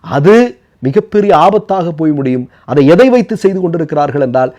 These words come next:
இந்த சனாதன தர்மம் அப்படிங்கிற ஒரு விஷயத்தை வச்சு தான் செய்றாங்க. அது உடைக்கப்பட வேண்டும். அதுல இருக்கக்கூடிய பிரச்சனைகளை பற்றி நம்ம பேசப்பட வேண்டும் என்று உரக்க ஒரு முதல்வர் குரல் கொடுத்திருக்கிறார். ஏற்கனவே நம்முடைய முதல்வர் குரல் கொடுத்திருக்கிறார்.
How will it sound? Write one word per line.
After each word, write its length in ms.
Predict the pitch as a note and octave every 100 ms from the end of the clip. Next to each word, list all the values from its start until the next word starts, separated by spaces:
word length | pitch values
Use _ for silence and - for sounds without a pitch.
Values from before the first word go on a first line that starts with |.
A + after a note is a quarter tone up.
| _
இந்த 140 | B2
சனாதன 500 | - D#3 F#3 G3 G3
தர்மம் 320 | E3+ F3 F3
அப்படிங்கிற 280 | D#3 D3+ D3
ஒரு 140 | C#3
விஷயத்தை 340 | C3+ C3+ D#3+ C#3+
வச்சு 160 | B2+
தான் 160 | D3 C3
செய்றாங்க. 320 | C3 B2+ A#2+ A#2+ A2+ _ _
அது 220 | - C3+ C3+
உடைக்கப்பட 540 | E3 A3 - G3 E3+ D#3
வேண்டும். 480 | D3+ C#3 C#3 B2+ A2 _ -
அதுல 280 | C3 E3+ F3+
இருக்கக்கூடிய 420 | G3 G#3 G3 F3
பிரச்சனைகளை 380 | E3+ E3+ G3+ F#3
பற்றி 200 | F3 E3
நம்ம 200 | D#3 C#3 F3
பேசப்பட 460 | A#3 A3 A3 F#3 E3+
வேண்டும் 280 | D#3+ C#3+
என்று 300 | C#3 C#3 C3+
உரக்க 560 | C3 G#3 G#3 _ - A3+ _
ஒரு 160 | - C3+
முதல்வர் 400 | C3 C#3+ C#3+ C#3
குரல் 220 | - C#3+
கொடுத்திருக்கிறார். 600 | C3+ B2+ A#2+ A2+ B2 A#2+ - - -
ஏற்கனவே 500 | B2+ F3+ F#3+ F#3+ G3
நம்முடைய 420 | F3+ D#3 A3+ G#3
முதல்வர் 380 | F#3+ F#3 F3+ F3+
குரல் 220 | - D#3
கொடுத்திருக்கிறார். 640 | D3 C3+ C3+ B2+ B2 A#2